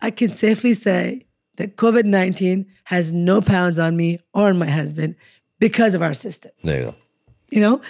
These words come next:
Speaker 1: And if you're interested to check it out, please head over to our website, head over heels show dot com, and check out my full body workout system. I promise you'll love it.
Speaker 2: Yeah.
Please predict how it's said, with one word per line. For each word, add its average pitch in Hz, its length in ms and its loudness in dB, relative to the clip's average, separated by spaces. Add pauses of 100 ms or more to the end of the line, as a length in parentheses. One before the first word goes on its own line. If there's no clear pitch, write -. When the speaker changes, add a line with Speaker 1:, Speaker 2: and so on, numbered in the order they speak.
(260)
Speaker 1:
And 180 160 0
if 190 160 -2
you're 202 140 4
interested 254 420 0
to - 60 -20
check 202 240 0
it 185 60 4
out, 175 220 0 (380)
please 208 380 2
head 185 140 2
over 180 220 2
to 180 420 -2 (280)
our 185 120 4
website, 175 640 0 (840)
head 196 180 0
over 214 160 4
heels 196 300 4
show 180 240 2
dot 170 300 0
com, 165 380 -2 (340)
and 151 260 -4
check 190 260 0
out 180 220 0
my 160 280 -2 (160)
full 190 380 2
body 160 300 2
workout 160 340 0
system. 160 540 -2 (760)
I 160 200 2 (380)
promise 185 500 0
you'll 160 180 0
love 107 220 -8
it. - 100 -20 (220)
Speaker 2:
Yeah. 82 200 2